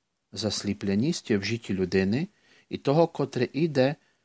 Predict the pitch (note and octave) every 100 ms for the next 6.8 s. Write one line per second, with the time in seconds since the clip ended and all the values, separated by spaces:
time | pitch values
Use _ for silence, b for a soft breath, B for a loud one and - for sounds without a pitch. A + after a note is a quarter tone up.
0 | _ _ _ _ _ A2 A2 B2+ D3 D3
1 | C3+ A#2 A#2 B2+ B2 A#2 G#2 F#2+ G2 F2+
2 | F2 F2 G2 - D#3 G3 G#3+ B B B
3 | _ _ _ A2 G#2+ G#2 G2+ - _ _
4 | _ _ _ _ _ _ _ _ _ _
5 | _ _ _ _ D3 D3 G2 F2+ A#2 F3+
6 | - - A2 - G#2+ G#2 - G#2+